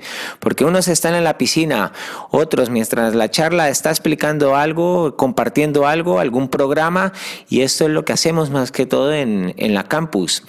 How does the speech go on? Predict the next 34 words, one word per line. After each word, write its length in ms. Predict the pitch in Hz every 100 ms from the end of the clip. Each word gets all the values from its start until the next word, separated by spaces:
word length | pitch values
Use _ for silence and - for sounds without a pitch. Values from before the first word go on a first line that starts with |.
| - -
el 160 | 110 101
compartir. 720 | 117 101 98 - 120 92 82
Siempre 960 | - - 127 139 147 147 143 139 151
salimos 840 | 143 135 113 120 131 143 143 147 - - -
aprendiendo 800 | 120 120 113 107 123 131 139 139
cantidad 420 | 117 98 101 104
de 140 | 117
cosas, 420 | 120 131 - 98 95
y 60 |
más 240 | 98 110 -
que 100 | 117
somos 240 | 123 120
maqueros, 540 | 113 - 117 113 87
mostrando 720 | 92 95 - 120 123 127 139 - - - _
todos 280 | 135 147 151
nuestros 380 | 135 - 120
nuevos 400 | 117 131 143 143
cacharros, 800 | - 107 - 147 147 123 101 95
hablando 460 | 107 113 123 131 139
de 100 | 139
los 160 | 113 113
nuevos 300 | 131 139 -
cacharros 480 | 110 - 131 135
que 100 | -
van 140 | 117 123
a 80 | 127
salir 440 | 104 107 127 127 - - - -
de 420 | 113 113 107 104
la 140 | 104
compañía, 760 | - 113 110 107 127 135 107 101
en 140 | 104
fin, 380 | - 147 131 85 - - - _ -
que 460 | 110 110 107 104 123
es 380 | 147 - -